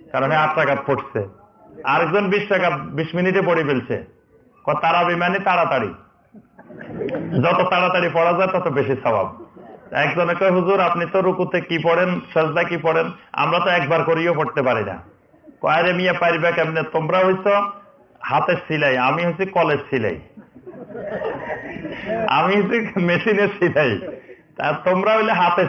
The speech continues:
সিলাই, তোমরা আমার সাথে পারবা কেমনে?" এই জন্য যে, যে ইমাম যত দ্রুত পড়াইতে পারে, কয়, "গরম হুজুর।" হাফেজ যেটা যত তাড়াতাড়ি শেষ করতে পারে, কয়, ভাই, আমাদের মসজিদে যে হাফেজ আসছে এবার দুইজন, একেবারে গরম হাফেজ,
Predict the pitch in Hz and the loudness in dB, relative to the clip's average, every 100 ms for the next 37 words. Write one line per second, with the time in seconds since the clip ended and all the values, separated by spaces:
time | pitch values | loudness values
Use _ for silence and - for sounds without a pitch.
0 | - 147 139 139 180 208 208 208 208 208 | 0 0 0 0 0 2 2 2 2 0
1 | 202 196 170 147 135 117 92 - - - | 2 2 2 0 0 -2 -6 -10 -20 -20
2 | _ _ _ - 156 160 185 185 196 147 | _ _ _ -2 0 2 2 2 2 2
3 | 202 180 143 208 208 208 208 202 180 190 | 2 2 2 2 2 2 2 2 2 2
4 | 180 165 208 220 202 190 190 170 147 107 | 2 2 2 2 2 2 2 2 2 0
5 | - - _ - 165 127 151 170 165 160 | -4 -20 _ 0 0 4 2 4 2 0
6 | 151 117 - - _ - - - - - | 0 -2 -4 -20 _ -20 -16 -14 -12 -4
7 | 139 160 202 196 151 202 220 175 196 196 | 2 2 2 2 2 0 2 2 0 0
8 | 202 208 208 208 190 196 190 190 - 160 | -2 0 2 2 0 0 -2 -2 -4 -4
9 | 156 156 135 143 165 175 170 180 185 175 | -4 -4 -2 2 4 4 2 2 0 0
10 | 175 151 185 175 165 175 151 156 180 170 | 0 0 0 0 2 2 2 2 2 0
11 | 151 - 196 180 170 123 139 123 123 - | 0 -2 0 2 2 2 0 2 -2 -2
12 | - - - - 160 180 196 185 175 156 | -16 -14 -10 -2 0 2 2 2 2 2
13 | 175 170 185 180 147 120 | 4 4 2 2 0 -2